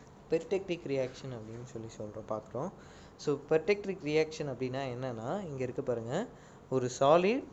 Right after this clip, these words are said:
plus ஒரு liquid வந்து second இன்னொரு புது சாலிட் எஸ் டூ அப்படின்ற ஒரு புது சாலிட் வந்து form பண்ணுச்சு அப்படின்னா,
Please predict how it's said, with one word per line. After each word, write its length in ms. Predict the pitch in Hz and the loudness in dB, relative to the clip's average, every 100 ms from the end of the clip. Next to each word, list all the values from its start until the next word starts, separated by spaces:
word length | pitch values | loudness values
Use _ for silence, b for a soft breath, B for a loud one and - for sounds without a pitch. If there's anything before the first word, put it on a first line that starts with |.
| - | 2
plus 220 | 143 - | 2 4
ஒரு 160 | 131 127 | 2 2
liquid 400 | 123 123 170 151 | -2 2 4 4
வந்து 440 | 120 117 160 269 - - - | 2 4 4 2 -4 -16 -6
second 340 | - 139 190 175 | -4 4 4 6
இன்னொரு 500 | 143 139 165 160 135 | 4 4 4 4 2
புது 280 | 135 160 190 | 2 2 4
சாலிட் 420 | - 143 156 139 117 - | 8 8 8 2 -4 -4
எஸ் 220 | - 139 - | -4 -2 0
டூ 280 | 175 135 | 2 2
அப்படின்ற 300 | 120 123 135 | 0 -2 0
ஒரு 240 | 131 120 117 | 2 2 0
புது 280 | - 160 185 | -2 2 2
சாலிட் 360 | 180 135 143 | 4 4 4
வந்து 260 | 131 120 127 - | 2 0 -4 -4
form 200 | 123 123 | -4 -2
பண்ணுச்சு 300 | 123 117 - | -4 -4 -6
அப்படின்னா, 520 | 113 104 104 131 | -6 -8 -4 -2